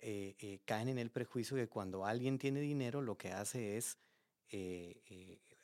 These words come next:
maldades, acciones que, eh, eh, se consideran inmorales, etcétera. El problema es que eso no es un tema,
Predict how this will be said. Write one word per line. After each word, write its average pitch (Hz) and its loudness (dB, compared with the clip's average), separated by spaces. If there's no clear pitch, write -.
maldades, 101 2
acciones 117 2
que, 120 0
eh, 95 -6
eh, 98 -6
se - -2
consideran 101 -2
inmorales, 104 0
etcétera. 113 -4
El 127 -2
problema 156 2
es 185 0
que 170 0
eso 165 0
no 151 2
es 143 0
un 139 2
tema, 135 2